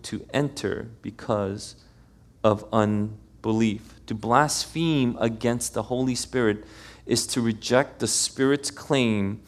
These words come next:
as Christ, as Lord and Messiah. Then I would think if one, if one is struggling with this understanding,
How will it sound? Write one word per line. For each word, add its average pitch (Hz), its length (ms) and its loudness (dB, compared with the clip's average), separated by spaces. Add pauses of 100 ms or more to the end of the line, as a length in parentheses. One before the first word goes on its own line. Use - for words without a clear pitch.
(380)
as 107 200 0
Christ, - 800 0 (380)
as 107 300 -2
Lord 113 720 8
and 107 340 4
Messiah. 104 680 2 (920)
Then 143 140 4
I 170 80 10
would 175 140 8
think 185 380 6
if 117 140 4
one, 156 520 4 (300)
if 107 200 -8
one 123 400 6 (400)
is 113 160 2
struggling 160 640 4
with 117 220 4
this 147 280 6
understanding, 127 920 2